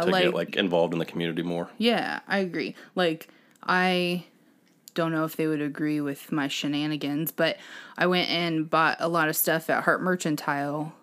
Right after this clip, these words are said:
Speaker 1: Mm.
Speaker 2: in the Oregon District
Speaker 1: Yeah.
Speaker 2: uh, last week. Um, and I got a really cool coloring book with curse words in it. And I
Speaker 1: <laughs>
Speaker 2: think maybe tonight that'll be a good outlet for me.
Speaker 1: Yeah, yeah.
Speaker 2: Either that or Call of Duty.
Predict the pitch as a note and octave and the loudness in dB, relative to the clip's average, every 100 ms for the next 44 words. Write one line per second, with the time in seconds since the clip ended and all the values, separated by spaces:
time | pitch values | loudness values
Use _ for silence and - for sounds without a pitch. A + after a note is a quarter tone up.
0 | - F#2 E2 F3 E3+ F#3 E3+ D#3 C#3 C#3 | -6 -4 -2 0 2 2 4 2 2 -2
1 | - C#3 C3 - - - - D2+ - - | -2 -2 -4 -6 -10 -4 -2 -4 -6 -20
2 | - - C3 C3 C3+ - E3 B2 - - | -14 -6 -4 -2 -4 -4 -6 -6 -6 -6
3 | D#3 D3 - F3 - - - - - F#3+ | -4 -6 -6 -8 -10 -16 -20 -14 -2 0
4 | E3+ D#3+ D#3 D#3 - - - E3+ E3 E3 | 2 0 -2 -6 -16 -10 -2 0 2 2
5 | D#3+ D#3+ E3 D#3+ D#3 - E3+ F3 F3+ F3+ | 2 0 0 -2 -4 -2 0 0 2 0
6 | F3+ C#3+ - - F3 - F3 F3 F3+ F#3+ | 0 -6 -4 0 0 2 0 2 2 4
7 | G3+ F#3 E3 E3 G3+ G3 A3 - - - | 2 2 4 4 6 4 4 0 -8 0
8 | F3 F3 F#3 F#3 - F3 E3 E3+ G3 - | 2 2 2 -2 -2 -2 -2 -2 -4 -8
9 | - - - - - - E3+ D#3+ D#3+ - | -20 -20 -20 -20 -6 0 2 2 0 -4
10 | E3+ F3 E3 F3 F3 - D#3+ - F#3+ - | -2 0 0 0 2 2 2 2 0 0
11 | A3 A3+ A#3 A#3+ B3 - - D#3+ E3+ F3 | 2 4 4 4 0 -8 -6 -4 -4 -6
12 | - - - F#3 F3+ E3+ D#3+ E3 E3 D#3+ | -12 -20 -4 0 2 2 4 4 2 2
13 | E3+ E3 E3 - - - F3 E3 D#3+ E3 | 2 2 0 -4 -6 0 0 2 0 0
14 | F#3 F3 | 0 -2